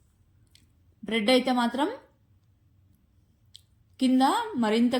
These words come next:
క్రిస్పీగా, పైన చీజీగా భలేగా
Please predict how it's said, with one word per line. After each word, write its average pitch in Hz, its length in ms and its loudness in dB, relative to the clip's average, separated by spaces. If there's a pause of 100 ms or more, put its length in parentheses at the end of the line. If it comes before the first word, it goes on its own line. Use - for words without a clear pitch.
క్రిస్పీగా, 208 500 -2 (800)
పైన 226 240 0 (380)
చీజీగా 240 520 0 (420)
భలేగా 208 320 0